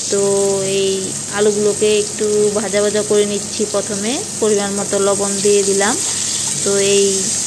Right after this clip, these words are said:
আমি একই সঙ্গে আলু আর বেগুনটা দিয়ে ভাজবো, তোমরা চাইলে আলু আগে ভেজেও তুলে নিতে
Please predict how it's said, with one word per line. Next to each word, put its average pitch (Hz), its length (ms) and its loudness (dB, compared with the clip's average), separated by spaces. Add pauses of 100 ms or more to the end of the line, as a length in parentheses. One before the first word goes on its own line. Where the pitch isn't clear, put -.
(560)
আমি 202 400 0
একই 208 300 0
সঙ্গে 220 540 2
আলু 208 460 2
আর 202 280 2
বেগুনটা 196 720 2
দিয়ে 202 360 4 (420)
ভাজবো, 196 580 0
তোমরা 202 340 0
চাইলে 208 360 4
আলু 202 280 2
আগে 196 300 2
ভেজেও 202 480 2
তুলে 208 180 2
নিতে 202 300 -2